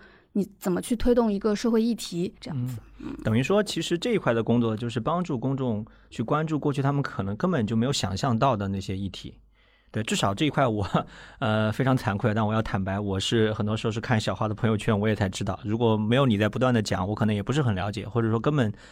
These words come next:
Speaker 2: 不会有机会去产生兴趣，对吧？我觉得很多时候一个难点在于说，大家不是没有兴趣，也不是没有能力去关注公益，而是没有这样一个渠道去关注它。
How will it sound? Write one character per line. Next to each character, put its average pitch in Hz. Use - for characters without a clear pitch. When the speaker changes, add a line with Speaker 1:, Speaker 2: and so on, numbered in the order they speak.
Speaker 2:
不 -
会 160
有 98
机 170
会 170
去 120
产 95
生 104
兴 104
趣， -
对 -
吧？ 95
我 101
觉 123
得 196
很 104
多 131
时 160
候 165
一 139
个 143
难 120
点 123
在 110
于 -
说， 117
大 147
家 156
不 139
是 -
没 117
有 113
兴 143
趣， 98
也 104
不 -
是 117
没 123
有 123
能 95
力 147
去 -
关 101
注 98
公 98
益， 98
而 104
是 113
没 123
有 135
这 127
样 123
一 -
个 117
渠 -
道 120
去 -
关 113
注 117
它。 -